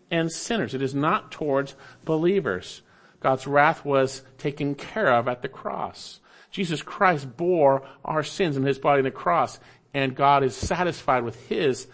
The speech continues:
sacrifice on our behalf. He is no longer angry with us. We can grieve the Holy Spirit, but his wrath is not upon us. But his wrath is upon sin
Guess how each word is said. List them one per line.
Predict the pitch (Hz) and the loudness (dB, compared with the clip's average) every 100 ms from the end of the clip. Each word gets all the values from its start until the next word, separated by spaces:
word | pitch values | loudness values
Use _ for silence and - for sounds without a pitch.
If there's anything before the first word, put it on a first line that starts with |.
| - | -20
sacrifice | - - 160 - - 113 - | -10 -2 -2 -2 -2 -2 0
on | |
our | 120 | -2
behalf. | 120 120 151 123 - - | 0 -2 -4 -6 -8 -16
He | - | -4
is | 143 | -4
no | 135 147 | 0 0
longer | 143 135 131 127 | 0 -2 -4 -8
angry | - 156 165 147 127 120 | -6 -4 -2 -2 0 0
with | 117 120 117 - | 0 -2 -2 -4
us. | 147 151 104 92 - - - | 0 0 -2 -4 -12 -18 -10
We | 127 | -6
can | 127 | -4
grieve | 113 196 277 | 2 2 6
the | |
Holy | 185 160 | 4 4
Spirit, | - 156 156 175 - - - - | 0 -2 -2 -2 -14 -20 -18 -4
but | 139 | 0
his | 127 | 0
wrath | 123 147 175 165 | 4 6 6 2
is | 139 | -2
not | 135 | -2
upon | 123 - 165 143 | -2 -2 -2 -2
us. | |
But | - 135 | -2 0
his | 135 | 0
wrath | 120 151 170 - | 4 4 4 2
is | - 254 247 | 0 0 2
upon | 147 - 120 120 143 | -2 -2 0 0 -2
sin | - 240 170 139 | -4 0 2 0